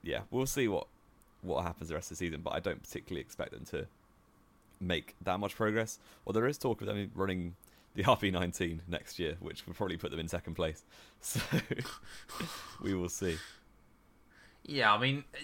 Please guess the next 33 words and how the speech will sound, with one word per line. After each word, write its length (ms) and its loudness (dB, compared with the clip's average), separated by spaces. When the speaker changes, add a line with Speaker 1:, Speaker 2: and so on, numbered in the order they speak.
Speaker 2:
this 220 -4
is 260 4
the 60 -2
thing, 240 0
isn't 240 0
it, 60 -4
of 80 -12
course, 240 -4
at 60 -12
the 60 -6
moment, 260 2
AlphaTauri, 680 4
you 40 -2
know, 140 -2
there's 160 0
all 160 2
these 240 -2
talks 340 -2
now 240 2
that 140 0
Red 240 2
Bull 140 0
could 160 -12
potentially 400 -4
sell 340 0
off 100 -2
the 80 -2
naming 580 -4
rights 440 2
to, 80 -4
you 60 -2
know, 120 0
Hugo 520 -2